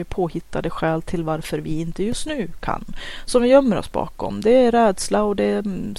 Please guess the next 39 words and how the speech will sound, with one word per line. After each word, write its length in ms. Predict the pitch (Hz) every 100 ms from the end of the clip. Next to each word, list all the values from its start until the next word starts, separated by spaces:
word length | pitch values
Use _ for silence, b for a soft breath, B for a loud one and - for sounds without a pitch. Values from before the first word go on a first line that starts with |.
| -
motstånd, 800 | 202 208 202 - - 180 175 180
igångsättningsmotstånd 1300 | 196 180 - 202 185 185 - 180 - - 180 175 175
och 120 | 180 B B B B B B B B B B B B -
ja, 220 | 202 165
en 80 | 185
massa 260 | 180 - 165
saker. 360 | 156 - 165
Vi 100 | 185
proxa-, 340 | - 202 - - -
proka-, 340 | - - 214 -
prokrastinerar 1000 | - 208 - 196 240 196 190 233 226 202 190
för 420 | - 180 180 175
att 200 | 170 -
slippa 360 | - 240 -
ifrån 360 | 262 - 262 262
saker 360 | - 233 233 220
som 160 | 233
vi 60 | 220
tycker 320 | - - 214
är 60 | 220
lite 220 | 220 208
jobbiga. 540 | 247 254 - 269 -
För 140 | - 233
att 240 | - - -
det 140 | 247
är 140 | 277
ju 140 | 277 254
det 80 | 208
här 380 | 175 170 160 -
med 280 | 160 - -
att 160 | -
vara 100 | 143
kreativ 640 | - - - - - -
är 180 | - 214
ju 180 | 262 190
lite 340 | - 156 -
jobbigt, 440 | 175 - 170 233 -
för 100 | 202
att 260 | 196 -